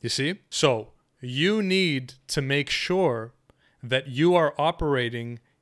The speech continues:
with oneness inside of yourself. That is of paramount importance. Okay, let's say that again. You need to make sure that you're operating in oneness, in total alignment.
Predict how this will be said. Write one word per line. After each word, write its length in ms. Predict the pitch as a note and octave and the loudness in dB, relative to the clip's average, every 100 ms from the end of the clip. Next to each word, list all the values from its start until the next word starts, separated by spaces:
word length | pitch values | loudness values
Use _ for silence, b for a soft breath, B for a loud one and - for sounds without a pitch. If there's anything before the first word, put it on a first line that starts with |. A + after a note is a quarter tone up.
| _ | _
with 340 | - C3+ C3 - | -6 -4 -4 -6
oneness 1000 | B2 A#2+ B2+ F3 G3+ D3 A2 - - - | -12 -4 2 2 2 0 -4 -6 -8 -2
inside 640 | D#3+ E3 D#3+ - D3 D3+ | 0 0 0 0 4 4
of 160 | D3+ B2+ | 4 0
yourself. 800 | B2 B2 B2 - C3+ A2+ - - b b - | -2 -2 -2 0 0 -2 -16 -20 b b -8
That 240 | A#2+ C3+ | 0 2
is 160 | D#3 C#3 | 2 0
of 100 | C3+ - - _ | -2 -2 -20 _
paramount 680 | - E3 F#3 F3+ D3 C3 B2+ - _ - | -4 2 4 4 0 -2 -6 -12 _ -2
importance. 560 | C#3+ D3 A#2 - - - | 0 0 -2 -8 -8 -8
Okay, 200 | A#2+ D3+ | -4 -2
let's 200 | D3 - | -2 -2
say 120 | E3 | 0
that 160 | D#3 | 2
again. 300 | D3 C#3+ C3 | 0 0 -4
You 180 | A#2+ C3+ | -4 -4
need 180 | D#3+ F3+ | -4 -6
to 100 | - | -6
make 220 | D3+ D3+ | -4 -4
sure 460 | - - F#3+ C#3 C3 B B - | -4 -2 0 0 -2 B B -10
that 180 | C3 - | -8 -4
you're 160 | D3 | -2
operating 760 | D3 D#3 D#3+ D3 C#3 C3+ C3 C3 b b - | -2 -2 2 2 2 0 -4 -8 b b -6
in 320 | C3+ B2+ A#2 | -4 -4 -4
oneness, 760 | B2 E3 G#3 D3 A2 - - - - | 0 2 2 -2 -4 -8 -10 -10 -10
in 120 | B2+ | -8
total 460 | - E3 F#3+ G3 | -2 0 0 0
alignment. 680 | F#3+ F#3+ G3 F3+ C3 A#2+ - | 0 0 0 0 -2 -8 -14